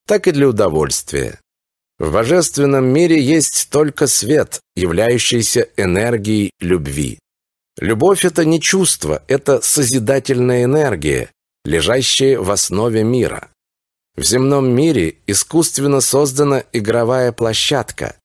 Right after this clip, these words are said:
где кроме света есть и его противоположность, тьма,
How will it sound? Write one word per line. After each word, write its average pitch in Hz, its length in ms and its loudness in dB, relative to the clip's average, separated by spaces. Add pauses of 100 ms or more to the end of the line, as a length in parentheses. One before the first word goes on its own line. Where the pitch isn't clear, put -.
(420)
где 110 260 -2
кроме 175 380 2
света 147 560 0
есть 143 580 0
и 120 60 -2
его 123 300 2
противоположность, 104 1400 -2
тьма, 127 500 -2